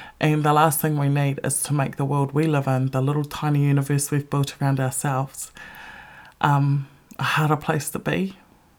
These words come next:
Because ultimately, at the end of every day, we've gotta live with ourselves. We've gotta be okay with who we are. We've gotta be okay with who we are when we walk out of any interaction with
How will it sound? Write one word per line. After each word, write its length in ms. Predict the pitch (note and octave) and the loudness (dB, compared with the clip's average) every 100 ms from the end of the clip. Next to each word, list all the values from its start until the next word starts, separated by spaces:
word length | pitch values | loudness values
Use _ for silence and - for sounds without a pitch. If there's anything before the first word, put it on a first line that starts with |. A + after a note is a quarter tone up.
| _ _ | _ _
Because 260 | E3 D3+ D3+ | -2 -2 0
ultimately, 600 | D#3+ D#3+ - E3+ C#3+ D3 | 2 0 0 -2 0 -2
at 80 | C#3+ | -2
the 80 | - | -4
end 180 | D#3 D3+ | -2 0
of 120 | C#3 | 0
every 240 | C#3+ C#3 | 0 0
day, 300 | C3+ C3+ C3 C3 - - - - | -2 0 0 -2 -10 -16 -18 -4
we've 200 | C#3+ C#3+ | 0 0
gotta 180 | D3 C#3+ | 0 0
live 240 | C3 B2+ | 0 0
with 160 | C3 - | -4 -2
ourselves. 540 | B2 - B2 B2 - | -4 -4 -6 -6 -6
We've 220 | D3 C#3+ C#3 | 0 0 2
gotta 160 | C#3+ | 0
be 180 | C3+ C3+ | 0 2
okay 340 | C3 C3 - | 2 0 -2
with 220 | C3+ C3 - | -2 -2 -4
who 140 | C#3 | -4
we 180 | B2+ B2 | -2 -2
are. 220 | B2 A#2+ - - - - - | -2 -2 -6 -14 -18 -20 -4
We've 180 | D3 D3 | -4 0
gotta 160 | D3 | 0
be 180 | C#3 C#3 | 2 2
okay 380 | C3 C3 C#3 C3 | 2 2 0 0
with 200 | C3 C3+ | 0 -2
who 140 | D3+ | -2
we 140 | C#3+ C#3 | 2 2
are 140 | C3 | 2
when 180 | B2+ B2+ | 2 0
we 80 | B2+ | 0
walk 300 | B2 C3 - | -2 -2 0
out 100 | B2+ | -2
of 100 | B2+ | 0
any 240 | C#3 C#3+ | 0 2
interaction 840 | C3+ C3 - B2+ - - C3 A#2+ C3 | 2 0 -4 -6 -6 -6 -6 -6 -6
with 160 | B2+ | -8